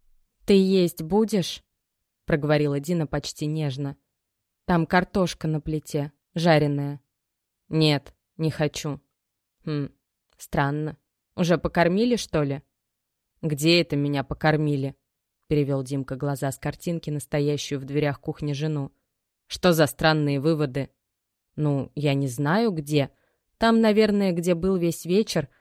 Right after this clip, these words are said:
там и покормили». «Ладно, давай свою картошку.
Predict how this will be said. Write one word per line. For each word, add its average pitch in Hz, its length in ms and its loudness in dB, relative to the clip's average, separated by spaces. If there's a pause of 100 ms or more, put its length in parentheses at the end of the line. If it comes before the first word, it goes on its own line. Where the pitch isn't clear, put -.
(200)
там 156 240 2
и 190 40 0
покормили». 160 760 0 (800)
«Ладно, 156 400 4
давай 143 320 4
свою 143 260 -2
картошку. 143 720 -4